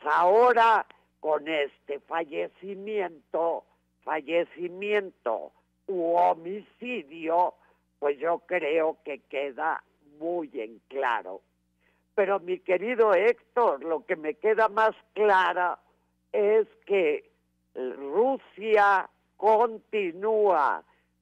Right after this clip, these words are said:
en manos del señor Putin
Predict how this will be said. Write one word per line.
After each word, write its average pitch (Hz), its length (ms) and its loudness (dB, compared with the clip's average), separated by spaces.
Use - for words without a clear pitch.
en 190 320 0
manos 185 640 0
del 160 320 -4
señor 180 580 0
Putin 240 800 -4